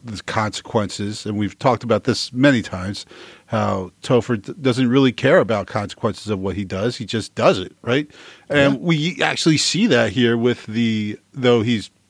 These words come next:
Speaker 1: told to do the remote wipe, he goes into it, and he obviously did not really think it out a hundred percent because it goes badly wrong.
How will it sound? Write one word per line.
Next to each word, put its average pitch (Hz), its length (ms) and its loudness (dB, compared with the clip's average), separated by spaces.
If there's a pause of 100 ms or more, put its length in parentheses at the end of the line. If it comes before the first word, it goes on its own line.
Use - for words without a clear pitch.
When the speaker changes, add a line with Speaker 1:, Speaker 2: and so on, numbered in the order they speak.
(140)
Speaker 1:
told 143 360 -4
to 107 80 -10
do 98 200 -4
the 90 80 -8
remote 92 400 -4
wipe, 92 300 -4 (180)
he 131 120 -2
goes 127 320 4
into 135 400 4
it, 110 160 4 (720)
and 127 240 0
he - 380 2
obviously 120 580 2
did 120 180 -2
not 104 320 -2
really 110 400 2 (360)
think - 680 -4 (340)
it 120 140 4
out 120 400 2 (480)
a 110 60 0
hundred 123 180 4
percent 151 480 2 (560)
because 113 380 2
it 110 140 0
goes 107 260 2
badly 101 440 -2
wrong. 123 400 -8